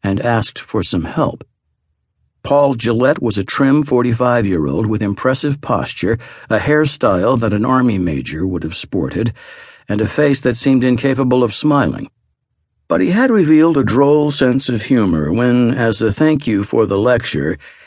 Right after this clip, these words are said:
he gave Rhyme the choice between a coupon to the local Red Lobster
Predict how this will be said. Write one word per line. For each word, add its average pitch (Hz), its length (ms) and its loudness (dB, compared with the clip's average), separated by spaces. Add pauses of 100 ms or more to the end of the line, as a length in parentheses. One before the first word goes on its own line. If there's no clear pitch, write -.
(100)
he 123 160 0
gave 170 460 2
Rhyme 104 540 2
the 101 80 -2
choice 147 340 -2
between 117 380 -2
a 98 80 -2
coupon 135 580 0
to 127 100 -4
the 107 140 0
local 120 460 2
Red 110 320 2
Lobster - 640 -2